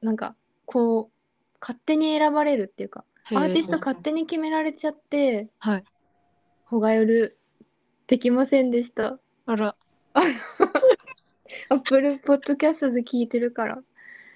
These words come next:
Speaker 1: だからラジオができないのかな？
Speaker 2: え？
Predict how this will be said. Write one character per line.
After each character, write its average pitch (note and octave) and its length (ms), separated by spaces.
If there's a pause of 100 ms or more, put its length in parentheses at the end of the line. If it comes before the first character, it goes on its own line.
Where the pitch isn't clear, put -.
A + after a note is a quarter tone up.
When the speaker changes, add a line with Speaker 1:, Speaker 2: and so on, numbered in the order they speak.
(140)
Speaker 1:
だ - 60
か C4 100
ら C4 100
ラ G4 60
ジ - 60 (100)
オ F4 60
が C4 100
で A#3+ 120
き E4+ 160
な E4+ 100
い B3 80
の G#3+ 80
か G#3 140
な？ G3 320 (680)
Speaker 2:
え？ - 40